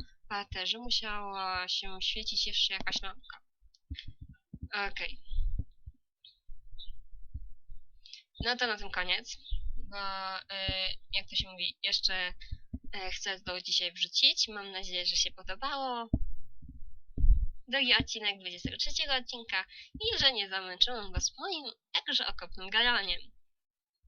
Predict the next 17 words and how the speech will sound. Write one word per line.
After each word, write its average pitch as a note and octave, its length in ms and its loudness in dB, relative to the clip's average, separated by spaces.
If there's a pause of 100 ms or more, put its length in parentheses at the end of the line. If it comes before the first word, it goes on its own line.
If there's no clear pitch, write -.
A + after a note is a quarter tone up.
(640)
Chociaż C4+ 240 0
dziękuję, C4+ 440 0
fajne C4 280 -4
są C4+ 160 -6
komentarze. C#4 640 0 (920)
Jesteście A3 560 0 (140)
bardzo A#3+ 380 4
genialne, G3+ 580 2 (100)
umiecie A3 280 0
poprzeć, F#3+ 520 2 (560)
pocieszyć A#3 500 6
na F#3+ 100 -2
duchu G#3 480 -8 (1040)
taką F4+ 240 4
osobę C#4+ 500 -2
jak C4 260 -2
ja. C4 320 0